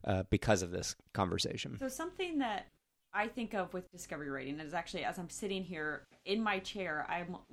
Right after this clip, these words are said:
Speaker 2: looking at a map of the world. So this is kind of how I, I'm likening it to in my head, is I can see I've got a full picture of the world. And I can see, let's say I'm in the United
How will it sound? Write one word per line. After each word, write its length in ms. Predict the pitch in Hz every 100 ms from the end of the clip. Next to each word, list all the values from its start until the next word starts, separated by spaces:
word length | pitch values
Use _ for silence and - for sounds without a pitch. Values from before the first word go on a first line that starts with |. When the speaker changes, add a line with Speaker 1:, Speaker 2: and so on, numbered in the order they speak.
| 165
Speaker 2:
looking 380 | 175 214 208
at 200 | 208 175 170
a 80 |
map 320 | 165 165 151 - 196 -
of 140 | 143
the 80 | 160
world. 280 | 143 - -
So 80 | 180
this 160 | 220
is 80 | 277
kind 220 | - 285
of 80 | - 196 - 185 - 185 185 - -
how 260 | - 226
I, 160 | 208 185
I'm 300 | 175 190 185
likening 440 | 185 185 185 185 170
it 240 | 170 -
to 120 | - 170
in 100 | 156
my 120 | 151
head, 220 | 165 - - _ _ _ -
is 120 | 185 -
I 100 | 233
can 180 | 285
see 280 | 247 254 208 156
I've 140 | 175 -
got 120 | 170
a 60 | 170 -
full 200 | 240 269
picture 340 | 262 240 - 208
of 120 | 185
the 60 |
world. 280 | 196 151 143 - _ _ _ _ -
And 100 | 196
I 60 |
can 180 | 214 247
see, 360 | 233 214 196 190 -
let's 160 | 175 -
say 160 | 185
I'm 200 | 180 185 -
in 120 | 180
the 60 | 185
United 260 | 185 175